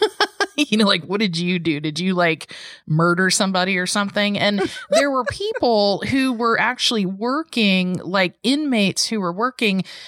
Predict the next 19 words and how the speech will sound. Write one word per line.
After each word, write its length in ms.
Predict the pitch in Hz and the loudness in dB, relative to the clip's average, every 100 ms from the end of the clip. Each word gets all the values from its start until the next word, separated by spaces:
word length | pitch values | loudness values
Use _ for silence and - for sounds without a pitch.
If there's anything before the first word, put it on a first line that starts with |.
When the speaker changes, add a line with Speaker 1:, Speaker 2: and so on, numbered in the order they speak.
| - - | -20 -4
Speaker 1:
who 260 | 262 302 285 | 2 2 2
would, 400 | 254 233 208 - | 2 2 2 0
I, 140 | 202 | -2
and 160 | - 233 | 0 2
I 80 | 240 | 2
watched 400 | 220 269 285 - | 2 -2 0 0
this 160 | 208 | 0
'cause 160 | - 202 | 0 0
I 80 | 202 | 0
had 220 | 208 233 | 0 -2
to 40 | |
sit 220 | 185 269 - | 0 -2 0
there 140 | 180 | -2
for 120 | - | -2
several 360 | 175 240 214 175 | -2 0 0 -2
hours 640 | 196 226 196 170 175 - | -2 -2 -2 -2 0 -2
and, 260 | 170 180 180 | 0 -2 -2
and 260 | - 185 175 | -2 -2 0
wait 360 | 190 214 202 | 0 0 -2